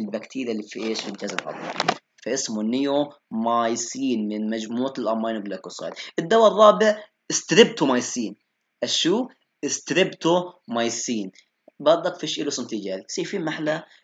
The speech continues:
هذا بقى، هذا الدواء الوحيد من مجموعة الأمينو جلايكوسايد اللي بقدر أعطيه لأكثر من عشر أيام. لمرضى التي بي،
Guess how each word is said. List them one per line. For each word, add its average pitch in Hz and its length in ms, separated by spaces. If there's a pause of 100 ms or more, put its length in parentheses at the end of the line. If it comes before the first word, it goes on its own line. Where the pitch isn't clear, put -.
هذا 202 220
بقى، 170 160
هذا 196 200
الدواء 156 560
الوحيد 131 580 (180)
من 117 200
مجموعة 120 540
الأمينو 120 360
جلايكوسايد 131 640 (280)
اللي 120 180
بقدر 131 440
أعطيه 117 360
لأكثر 139 580
من 120 120
عشر 120 300
أيام. 90 360 (760)
لمرضى 120 460
التي 120 360
بي، 120 320